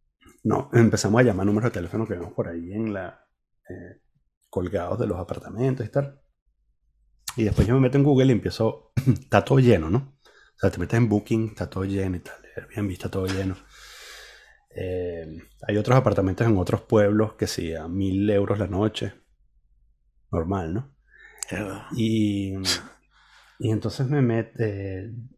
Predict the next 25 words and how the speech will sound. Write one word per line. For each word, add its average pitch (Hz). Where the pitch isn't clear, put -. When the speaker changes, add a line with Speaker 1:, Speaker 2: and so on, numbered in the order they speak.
Speaker 1:
encuentro 110
un 147
hotel, 139
en 131
la 123
página 117
web 117
de 113
un 120
hotel, 123
este, 92
ahí 98
en, 110
en 107
Amantea, 143
y -
en 135
la 120
página 135
web 139
hay 104
una 107
habitación 95
triple 95
libre. -